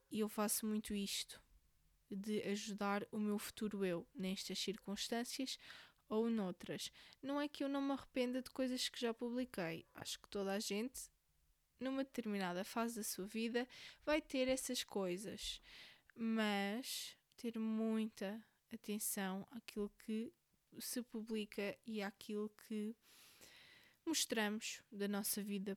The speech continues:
pessoal. E mesmo que aches que o teu perfil é privado o suficiente, ou que tens poucos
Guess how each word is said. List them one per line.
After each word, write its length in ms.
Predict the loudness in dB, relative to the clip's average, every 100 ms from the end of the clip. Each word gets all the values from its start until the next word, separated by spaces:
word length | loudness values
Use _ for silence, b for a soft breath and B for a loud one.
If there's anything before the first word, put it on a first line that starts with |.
| -4
pessoal. 460 | -6 0 0 0 -6 -20 _ _ b b b b b b -8 _
E 520 | 0 2 2 0 -2 -6
mesmo 400 | -2 0 2 0
que 180 | -2 2
aches 600 | 2 4 2 2 0 -2 -4
que 180 | -4
o 100 | -2
teu 160 | 0 -2
perfil 640 | -2 -8 -6 -2 4 4 4 0 -2 -4
é 140 | -2 -2
privado 560 | 2 2 4 4 4
o 40 | 0
suficiente, 960 | 0 0 0 0 2 2 2 -2 -4 -6 B B B B B
ou 260 | 0 0 0
que 300 | -2 -2 0
tens 260 | 0 -2
poucos 500 | 0 0 0 -2 -6